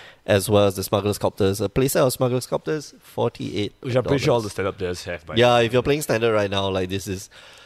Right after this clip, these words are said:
Speaker 1: so this is the, the cool part about Frontier, is that if you're playing standard right now,
Speaker 2: you probably already have the cards.
Speaker 1: you probably already have the cards. And some of the cards are not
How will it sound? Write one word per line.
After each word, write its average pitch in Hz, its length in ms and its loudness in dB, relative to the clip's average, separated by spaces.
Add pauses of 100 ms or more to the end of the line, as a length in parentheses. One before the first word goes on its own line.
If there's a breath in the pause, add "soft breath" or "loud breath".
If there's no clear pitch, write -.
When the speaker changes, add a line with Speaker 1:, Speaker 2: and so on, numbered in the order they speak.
(100 loud breath)
Speaker 1:
so 180 180 4
this 254 180 0
is 180 280 0
the, 127 180 2
the 113 340 -2
cool - 240 2
part 123 220 4
about - 480 0
Frontier, 107 460 2
is 95 180 0
that 104 140 2
if 110 120 0
you're 147 100 4
playing 143 220 2
standard 104 380 0
right 104 200 0
now, 98 380 0 (440 soft breath)
Speaker 2:
you 113 120 0
probably 107 240 0
already 98 160 -2
have 85 140 -8
the 90 100 -8
cards. 85 280 -8
Speaker 1:
you 127 80 0
probably 208 300 2
already 190 280 4
have 180 100 2
the 135 80 0
cards. 160 320 0 (320 loud breath)
And 120 120 0
some 214 120 2
of 214 60 2
the 165 60 2
cards 190 220 2
are 139 80 2
not 147 300 2